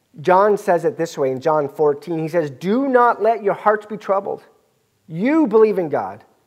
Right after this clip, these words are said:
Believe also in me. My Father's house has many rooms. If there were not so, would I have not told you that I'm going there to prepare a place for you?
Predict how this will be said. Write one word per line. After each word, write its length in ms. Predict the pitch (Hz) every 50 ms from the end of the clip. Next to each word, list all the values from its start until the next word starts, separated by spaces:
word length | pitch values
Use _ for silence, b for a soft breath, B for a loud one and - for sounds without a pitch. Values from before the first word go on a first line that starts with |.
| _ _ _ _ _ _ _ _
Believe 320 | 156 156 156 180 185 170 170
also 360 | 170 165 165 170 185 180 175
in 80 | 165
me. 240 | 170 196 220 208 156 - _ _ _ _ _ _ _ _ _ _
My 200 | 170 185 202 208
Father's 460 | 202 - 226 226 233 233 233 220 -
house 220 | - 254 247 - B B B B -
has 200 | 220 220 - 185
many 640 | 214 214 226 240 254 277 294 311 311 302 285 247
rooms. 340 | 208 220 208 190 165 151 202
If 160 | 226 220 -
there 260 | 240 240 240 240 226
were 240 | 220 214 220 233 233
not 260 | 226 233 240 254 247
so, 100 | - 240
would 240 | 214 196 220 233 233
I 80 | 233 214
have 140 | 214 202
not 240 | 202 214 208 208 208
told 360 | - - 208 214 240 262 226
you 220 | 247 285 311 311 B B B B B
that 100 | - 190
I'm 160 | 190 190 180
going 260 | 160 202 214 233 247 247
there 140 | 247 254 240
to 100 | 247 190
prepare 460 | - 160 151 - - 196 214 220 208
a 60 | 160
place 380 | - - - 135 160 233 254 -
for 180 | - - 269
you? 260 | 269 262 285 311 349